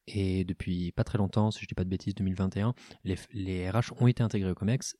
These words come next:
et pourtant, euh, les R H sont p-, majoritairement des femmes, et donc du coup, on, on leur, entre guillemets, on leur a interdit, ou du moins, on ne les laissait pas prendre part dans des positions haut placées. Ce qui aussi pose des vraies problématiques de parité et de quotas. Parce que finalement,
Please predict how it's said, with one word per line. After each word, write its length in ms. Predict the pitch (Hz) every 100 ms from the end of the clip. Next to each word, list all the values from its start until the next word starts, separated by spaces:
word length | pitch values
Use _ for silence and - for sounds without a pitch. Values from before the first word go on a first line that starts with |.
| _
et 80 | 123
pourtant, 400 | - 85 117 123 - -
euh, 120 | 92
les 200 | 95 98
R 100 | 95
H 80 | 110
sont 180 | - 90
p-, 100 | - - -
majoritairement 560 | 98 101 98 95 95
des 80 | 92
femmes, 300 | 85 120 123 127
et 60 |
donc 100 | 98
du 80 | 95
coup, 180 | - 117
on, 160 | 95 92
on 100 | 98
leur, 100 | 95
entre 120 | 92
guillemets, 200 | 101 95
on 40 | 110
leur 140 | 90
a 60 | 95
interdit, 420 | 92 98 98 117 - - -
ou 100 | 98
du 80 |
moins, 180 | 101 104 -
on 40 |
ne 60 | 98
les 140 | 92
laissait 240 | 95 104 110
pas 160 | 110
prendre 280 | 110 - 98
part 160 | 90 110
dans 120 | 101
des 80 | 92
positions 520 | 101 95 95 110 101
haut 60 | 107
placées. 380 | 98 90 127 - - - - - _
Ce 120 | -
qui 140 | - 151
aussi 180 | -
pose 180 | 170 160
des 80 | 113
vraies 140 | 107
problématiques 400 | 127 127 120 127
de 80 | 131
parité 380 | 104 110 107 -
et 40 |
de 60 | 143
quotas. 280 | - 117 101 -
Parce 100 | 95
que 100 | -
finalement, 380 | - 104 113